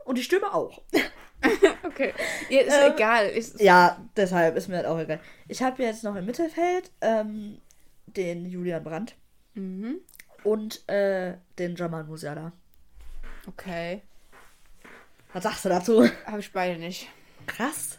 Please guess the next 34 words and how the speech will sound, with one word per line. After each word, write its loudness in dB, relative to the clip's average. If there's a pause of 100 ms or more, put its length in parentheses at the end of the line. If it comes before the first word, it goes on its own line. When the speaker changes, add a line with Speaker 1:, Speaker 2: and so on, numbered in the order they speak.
(160)
Speaker 1:
okay. -2 (800)
Ich -18
fand -2
beide, 2
ähm, -2 (680)
Speaker 2:
Also -6
ich -6
finde, -4
der -4
Musiala -6
war -4
am -8
Anfang -8
der -4
Saison -8
gut. -12 (1000)
Und -16
am -
Speaker 1:
Ich -6
Speaker 2:
Ende -4
hat -8
er -4
sich -8
wieder -4
ein -4
bisschen -8
gefangen, -8
aber -6
dazwischen -10
war -10
halt -12
einfach -14
nicht -16
gut. -20